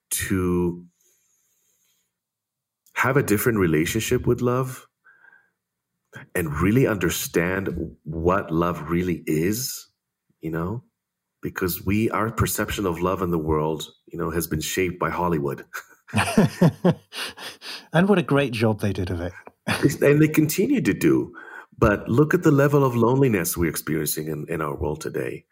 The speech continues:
Speaker 1: Look at the level of fear that's running our, our,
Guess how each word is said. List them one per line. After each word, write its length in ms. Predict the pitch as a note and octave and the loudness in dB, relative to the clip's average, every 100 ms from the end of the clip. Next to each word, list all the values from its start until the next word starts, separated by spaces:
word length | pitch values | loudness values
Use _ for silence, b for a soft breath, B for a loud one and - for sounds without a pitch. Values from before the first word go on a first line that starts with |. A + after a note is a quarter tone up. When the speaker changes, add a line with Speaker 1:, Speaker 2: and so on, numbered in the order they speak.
| b | b
Speaker 1:
Look 180 | - C3+ | -2 0
at 80 | - | 2
the 80 | C3 | 2
level 380 | B2 B2 A#2+ | 2 2 0
of 280 | - F#2+ F2+ B B - | 0 -2 -4 B B -12
fear 840 | - - B2 D#3 F3 D#2+ C2 - | -8 -4 0 2 4 2 0 -4
that's 260 | E2+ D#2+ - | -4 -2 0
running 480 | F2+ E2 D2+ D2 C#2+ B B B B _ _ | 0 0 0 -2 -6 B B B B _ _
our, 180 | F2+ F2 F2 F2 G2+ - | -2 2 2 0 -4 -4
our, 340 | D#2 D#2 D2+ | -4 -2 -4